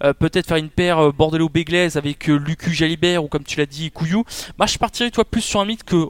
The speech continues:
remettre carrément le quinze type face à la Nouvelle-Zélande, qui serait à mon goût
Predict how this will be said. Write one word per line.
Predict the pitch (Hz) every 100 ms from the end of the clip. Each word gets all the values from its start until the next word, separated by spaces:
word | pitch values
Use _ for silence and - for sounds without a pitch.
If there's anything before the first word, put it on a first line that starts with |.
| -
remettre | 143 165 208 214
carrément | - 165 175 180 156 -
le | 160
quinze | - 208 185
type | - 208
face | - 151 160
à |
la | 151
Nouvelle-Zélande, | 156 160 147 151 180 - - - -
qui | 208
serait | - 226 240
à | 175
mon | 185 196
goût | 185 202